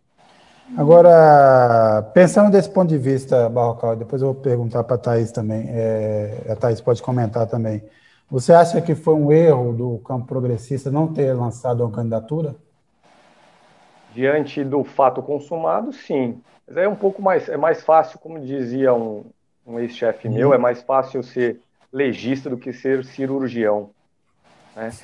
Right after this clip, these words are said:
Speaker 2: Essa traição que levou a,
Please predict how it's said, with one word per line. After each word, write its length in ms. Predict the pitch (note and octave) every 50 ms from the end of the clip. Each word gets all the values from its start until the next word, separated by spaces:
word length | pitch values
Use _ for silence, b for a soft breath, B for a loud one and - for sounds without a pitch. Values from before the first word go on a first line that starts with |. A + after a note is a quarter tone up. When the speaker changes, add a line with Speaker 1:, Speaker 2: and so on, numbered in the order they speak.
| A#2+ -
Speaker 2:
Essa 280 | - C#3 - - - -
traição 800 | - D3 D3+ D3+ C#3+ - D3 - - D3 D3+ D#3 C#3 G2 - - _ _ _ _ _ _ _
que 100 | - C3
levou 880 | B2+ B2+ B2+ A2 G2 G2+ A#2 C3+ C#3 C#3+ C#3 C3 A#2+ A2 - - _ _
a, 1040 | - A2+ A2+ A2+ A2+ A2+ G#2+ G#2 G#2 G2+ G2 - - B2 A2+ A2 A2 G#2 G2+ F#2+ -